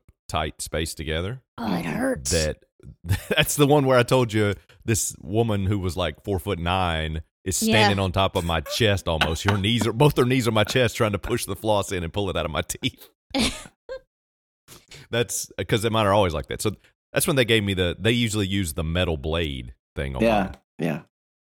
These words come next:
Speaker 2: Oh,
Speaker 3: I like
Speaker 2: not
Speaker 3: the
Speaker 2: me.
Speaker 3: water pick. I like when they say, "Okay, we're just gonna go to the,"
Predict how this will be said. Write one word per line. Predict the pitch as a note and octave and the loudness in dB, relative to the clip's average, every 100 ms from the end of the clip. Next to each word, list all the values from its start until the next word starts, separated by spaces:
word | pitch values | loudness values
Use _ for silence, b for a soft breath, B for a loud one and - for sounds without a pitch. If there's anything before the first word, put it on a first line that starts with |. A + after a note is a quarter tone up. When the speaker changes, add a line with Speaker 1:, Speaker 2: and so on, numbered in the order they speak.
| _ - | _ -6
Speaker 2:
Oh, | G3+ | 0
Speaker 3:
I | C#3 | 2
like | F3+ | 2
Speaker 2:
not | F3 | 2
Speaker 3:
the | A#2+ | 4
Speaker 2:
me. | |
Speaker 3:
water | G#2+ A2 | 4 4
pick. | G2 F2+ - | 0 -4 0
I | A#2+ | 2
like | B2+ B2 | 2 2
when | G#2 | 2
they | G#2 | 2
say, | G2 | 2
"Okay, | G#2 G#2 | 2 2
we're | G2 F#2 | 2 2
just | F#2+ G2+ | 0 0
gonna | F2 E2 | 0 0
go | E2 | 0
to | D#2+ | 0
the," | D2+ C#2+ C#2+ | 0 -2 -4